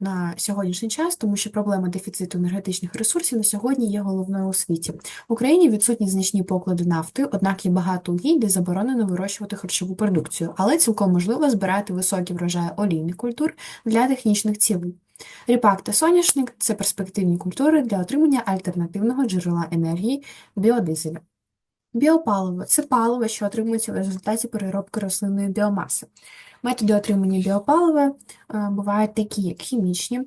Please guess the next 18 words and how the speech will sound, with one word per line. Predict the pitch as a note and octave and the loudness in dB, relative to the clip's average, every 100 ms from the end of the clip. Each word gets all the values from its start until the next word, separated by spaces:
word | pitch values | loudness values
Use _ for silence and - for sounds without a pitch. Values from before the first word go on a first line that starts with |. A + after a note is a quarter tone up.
| - - _ | -8 -20 _
тобто | A#3 A3+ - G#3+ G#3 G#3 G#3 _ _ _ _ _ _ _ _ _ - | -2 -2 -4 0 2 2 0 _ _ _ _ _ _ _ _ _ 2
гідроочищення, | C#4+ A#3 G#3+ G3+ - G3 F#3 - C#4 D#4+ E4+ E4 - | 4 6 4 2 0 -4 -4 -2 4 6 6 2 -4
біологічні — | A#3+ B3 A#3 A#3 A3 G#3 - G3 F#3+ F3+ F3 _ _ _ | -2 2 4 4 2 0 -2 -6 -4 -4 -6 _ _ _
це | - - | -8 -4
спиртове | - A3 G#3+ G3+ F#3+ | -4 -4 -4 -4 -4
бродіння, | F#3 G3+ A3+ E4+ C#4 | -4 -4 0 0 0
ферментативний | A#3 G#3 G3 F#3+ F#3 F#3 F3+ F#3 | -2 -4 -4 -8 -8 -4 -2 -2
гідроліз, | A#3 C#4 F4 D#4+ - | -2 0 0 0 -2
анаеробне | F#3+ F#3 G3 A#3 A3 | -4 -2 -2 0 0
бродіння, | G3+ F#3+ E3+ D#3+ F3 | -2 -4 -6 -8 -10
та | - F#4 | -4 0
термохімічні | E4 B3+ - F#3+ F3+ - | 2 2 0 0 0 -2
методи, | G3+ E4 C#4+ A#3 | -2 0 0 0
такі | G#3 F#3 F3+ | -2 -4 -4
як | F3 | -4
піроліз | - G3+ D4 - D#4+ | -2 2 2 2 2
та | C#4+ | 0
каталітична | C#4 A#3 F#3 F3 G#3 G#3 A3+ G#3 | -2 -2 -2 -2 -2 -2 0 -2